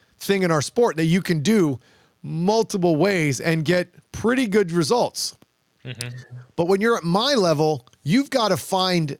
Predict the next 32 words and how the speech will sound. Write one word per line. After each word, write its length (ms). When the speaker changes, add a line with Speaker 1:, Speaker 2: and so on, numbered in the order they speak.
Speaker 1:
the 360
perfect, 800
the 80
perfect 460
way 220
to 80
do 240
it, 100
the 80
most 300
efficient 420
way, 180
'cause 180
if 100
somebody 400
else 200
does 440
and 180
they 120
hook 300
up, 380
you're 140
gonna 160
get 180
worked. 320
You're 140
gonna 100
get 180
beat 160
up 140
pretty 200
good. 200